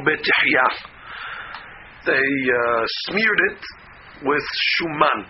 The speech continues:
Kosher. It's, uh, fat. They put it on the side of the oven, the walls of the oven. So now the oven is meat. How would I say? You have a meat oven. Asra Rabba, but Ahilai, the Mechle, the Nifta. They bake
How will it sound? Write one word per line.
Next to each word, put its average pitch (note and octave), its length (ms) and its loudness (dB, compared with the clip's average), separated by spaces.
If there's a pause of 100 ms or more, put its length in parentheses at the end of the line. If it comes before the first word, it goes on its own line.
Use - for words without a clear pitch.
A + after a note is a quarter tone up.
(640)
Kosher. D4 420 2 (380)
It's, - 200 -10 (120)
uh, F#3 120 2 (120)
fat. - 320 2 (1200)
They - 80 -14
put F3 160 -2
it E3 80 2
on D3+ 80 -4
the A#2 80 -6
side B2+ 320 2
of - 80 -6
the F#2+ 80 -4
oven, A#2 220 -6 (100)
the G#2+ 80 -8
walls A2 240 0
of F#2+ 80 -12
the F2+ 80 -4
oven. E3+ 320 -8
So - 160 -6
now C#3+ 160 2
the C3 160 -2
oven B2+ 240 -2
is C#3+ 160 -6
meat. - 180 -2 (460)
How G#2 80 -6
would F2+ 160 -10
I - 80 -14
say? F#2 80 -10
You F#2+ 80 -6
have G2+ 80 -10
a G2+ 80 -8
meat C#3 160 -2
oven. - 160 -6 (1200)
Asra - 320 2
Rabba, D#3+ 480 2
but - 40 4 (120)
Ahilai, F#3+ 480 4 (480)
the B2+ 160 2
Mechle, D3+ 400 4 (240)
the D#3+ 60 4 (100)
Nifta. G#2 300 2 (1600)
They B2+ 80 4
bake D3+ 240 0